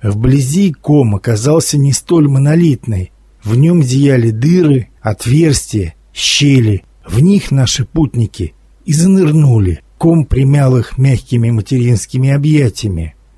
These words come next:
Стараясь не потерять Марго в этом кипящем от радости и хохота бульоне, Дорофеев крепко удерживал ее за локоть. В живот Виктору в этом людском бульоне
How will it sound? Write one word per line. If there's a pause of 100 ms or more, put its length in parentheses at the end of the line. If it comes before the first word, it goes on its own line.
(120)
Стараясь
не
потерять
Марго (200)
в
этом
кипящем
от
радости
и
хохота
бульоне, (280)
Дорофеев
крепко
удерживал
ее
за
локоть. (160)
В
живот
Виктору
в
этом
людском
бульоне